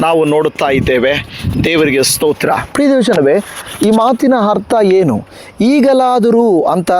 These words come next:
ದೇವರ ವಾಕ್ಯ ಹೇಳುತ್ತಾ ಇದೆ. ಈಗಲಾದರೂ ಅದರ ಅರ್ಥ ಅನೇಕ ಸಾರಿ ದೇವರು ನಮಗೆ ಅವಕಾಶವನ್ನ ಕೊಟ್ಟಿದ್ದಾರೆ ಎಂಬುದು ಅದರ ಅರ್ಥ. ಅನೇಕ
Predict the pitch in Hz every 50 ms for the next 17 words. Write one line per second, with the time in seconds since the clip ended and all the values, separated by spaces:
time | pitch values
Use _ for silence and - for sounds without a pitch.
0 | 180 156 165 170 165 170 160 147 143 143 - - - 170 - 151 135 131 - -
1 | - - 123 117 113 107 - - - - - - - - - - - 240 269 240
2 | 254 247 233 226 226 226 208 226 226 226 202 170 - - 147 151 147 160 185 -
3 | - - 254 160 156 196 220 226 - - - - - - - - - - 160 175
4 | 233 285 339 311 - 269 233 - - 226 226 233 247 240 180 175 190 208 220 220
5 | 214 214 196 185 185 180 170 196 190 - 165 175 175 - - 214 208 196 - -
6 | 175 165 170 180 190 180 - 160 127 - 185 170 156 147 156 151 147 151 151 156
7 | 147 139 135 135 135 165 180 151 123 127 117 113 110 - - - - - - -
8 | - - - - - - - - - - - 190 214 240 269 302 311 240